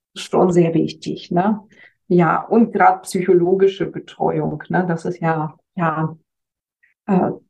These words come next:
tatsächlich der Bereich, wo sehr, sehr eng ist, ne? Ja, für die Krankheitsverarbeitung. Also wir wissen, dass unsere Patienten, Patientinnen, die leiden mehr unter Depression und Ängste.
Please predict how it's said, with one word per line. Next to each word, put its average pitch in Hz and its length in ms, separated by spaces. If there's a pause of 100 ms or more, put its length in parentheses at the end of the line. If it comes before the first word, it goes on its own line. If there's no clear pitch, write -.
(240)
tatsächlich 190 540
der 185 140
Bereich, 190 560
wo 180 400
sehr, 180 360
sehr 175 480 (100)
eng 180 300
ist, - 480
ne? 180 360 (360)
Ja, 147 380 (220)
für - 160
die 165 100
Krankheitsverarbeitung. 160 1400
Also 175 280
wir 190 140
wissen, 196 260
dass 185 200
unsere 190 560
Patienten, 196 720
Patientinnen, 196 880 (260)
die 180 320
leiden 196 960
mehr 190 380
unter 196 240
Depression 190 800
und 185 220
Ängste. 247 580